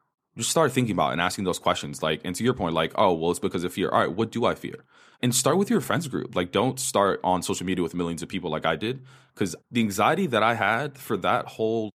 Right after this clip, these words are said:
week, <laughs> I didn't poop for a whole week. That's how much anxiety I had. I do not recommend doing that. What I do recommend is, like, literally starting with your friend group, starting with your family. "Mom, how much money did you make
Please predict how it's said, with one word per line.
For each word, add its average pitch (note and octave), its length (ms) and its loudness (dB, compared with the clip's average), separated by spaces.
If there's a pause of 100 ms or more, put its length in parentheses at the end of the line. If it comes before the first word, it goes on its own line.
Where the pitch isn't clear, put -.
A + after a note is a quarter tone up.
week, A2 420 -10 (380)
<laughs> - 360 -20
I D3 80 4
didn't G#3+ 160 0
poop G2+ 220 8
for A#2+ 160 2
a A2+ 40 4
whole A#2+ 160 2
week. G#2+ 280 -2 (500)
That's B2+ 200 2
how F3 60 2
much F3 180 2
anxiety A2+ 480 2
I E2+ 80 -2
had. E2+ 280 -6 (380)
I D3+ 120 4
do D#3+ 160 -2
not A#2+ 380 2
recommend G2+ 400 0
doing F#2+ 240 -4
that. C3 220 0
What A2 160 2
I A2+ 40 6
do A#2+ 200 -2
recommend A2+ 360 2
is, G2 100 0
like, F#2 180 2
literally A#2+ 340 2
starting G#2 260 2
with F#2+ 120 0
your F#2 80 -2
friend F#2 200 -2
group, - 240 -8 (280)
starting D#3+ 260 2
with F3+ 140 0
your C#3 100 4
family. G2+ 560 -2
"Mom, G2 300 2
how G2+ 140 2
much C3+ 200 -2
money A2 240 0
did E2 180 -4
you F2 80 -4
make D2+ 280 -4